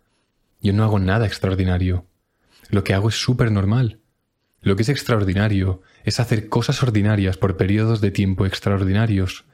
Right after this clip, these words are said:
sin fallar. Por eso tengo tan claro que voy a tener una vida extraordinaria,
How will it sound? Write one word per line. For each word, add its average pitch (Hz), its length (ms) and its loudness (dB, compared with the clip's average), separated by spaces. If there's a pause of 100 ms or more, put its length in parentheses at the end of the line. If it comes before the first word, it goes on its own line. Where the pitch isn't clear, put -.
(140)
sin 92 320 -2
fallar. 90 520 -2 (640)
Por 95 160 2
eso 117 160 0
tengo 123 180 2
tan 110 200 0
claro 104 260 0
que 98 100 0
voy 98 120 0
a 98 40 -2
tener 104 200 0
una 101 120 0
vida 98 160 0
extraordinaria, 95 920 -2